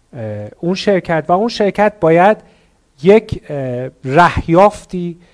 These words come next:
درست بکنه به نقاط مختلف، هم از لحاظ کلینیکال، هم از لحاظ، اه، فرمولاسیون دارو، هم از لحاظ تحقیقاتی که انجام می‌ده و به این نتیجه برسه که چه تغییری،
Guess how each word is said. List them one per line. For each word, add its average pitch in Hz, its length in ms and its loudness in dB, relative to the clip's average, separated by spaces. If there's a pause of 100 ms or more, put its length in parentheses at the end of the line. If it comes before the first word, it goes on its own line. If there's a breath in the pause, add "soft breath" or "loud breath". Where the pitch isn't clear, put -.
(480 soft breath)
درست 165 460 0
بکنه 165 440 -6
به 139 180 -6
نقاط 135 440 -2
مختلف، 139 760 -6
هم 151 80 -4
از 117 160 -8
لحاظ 131 240 -6
کلینیکال، 117 680 -8
هم 151 140 -8
از 113 160 -8
لحاظ، 123 340 -6
اه، 107 1200 -10
فرمولاسیون 123 800 -6
دارو، 147 320 -4
هم 139 160 -8
از 117 140 -8
لحاظ 127 240 -6
تحقیقاتی 127 720 -8
که 170 100 -4
انجام 156 400 -2
می‌ده 156 360 -4 (360 soft breath)
و 170 140 6
به 185 80 6
این 240 240 4
نتیجه 196 360 0
برسه 214 420 0
که 208 160 -4
چه 240 180 0
تغییری، 107 640 -4